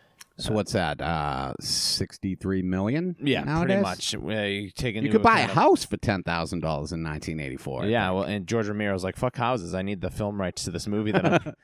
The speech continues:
Speaker 1: <laughs>
Speaker 2: never gonna make." Uh, it takes too long to make, so, uh,
Speaker 1: So he
Speaker 2: then
Speaker 1: just ditched it?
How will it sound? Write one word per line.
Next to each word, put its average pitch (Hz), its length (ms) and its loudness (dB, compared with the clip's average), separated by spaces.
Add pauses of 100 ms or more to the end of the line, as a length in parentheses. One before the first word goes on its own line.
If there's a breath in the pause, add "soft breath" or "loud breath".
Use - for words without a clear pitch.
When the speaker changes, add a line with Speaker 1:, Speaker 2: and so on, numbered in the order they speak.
Speaker 1:
<laughs> - 140 -18
Speaker 2:
never 117 260 2
gonna 107 160 0
make." 104 400 0 (480 soft breath)
Uh, 104 380 4
it 110 140 -2
takes 160 200 2
too 175 120 2
long 151 180 4
to 139 140 -4
make, 113 320 2
so, 107 500 2
uh, 92 420 2
Speaker 1:
So 123 60 2
he 123 60 4
Speaker 2:
then 117 80 0
Speaker 1:
just 131 180 0
ditched 127 320 2
it? 220 160 0